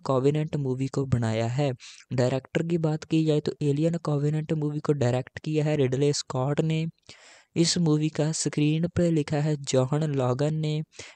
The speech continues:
and डेंट हार्पर ने। इस मूवी की स्टोरी लिखी है जैक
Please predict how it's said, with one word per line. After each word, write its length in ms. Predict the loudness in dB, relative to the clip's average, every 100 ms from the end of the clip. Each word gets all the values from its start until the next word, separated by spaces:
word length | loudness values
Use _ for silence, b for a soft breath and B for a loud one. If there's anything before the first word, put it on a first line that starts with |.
| _
and 160 | -2 -2
डेंट 400 | 2 2 2 0 -4
हार्पर 500 | -2 -4 -4 -2 0
ने। 240 | 0 -2 -4 -8 _ _ _ _ _ _ 0
इस 240 | 2 2
मूवी 280 | 2 0 0
की 140 | -2
स्टोरी 420 | -2 4 4 4 2
लिखी 280 | 0 0
है 140 | 0 0
जैक 400 | 0 2 2 -2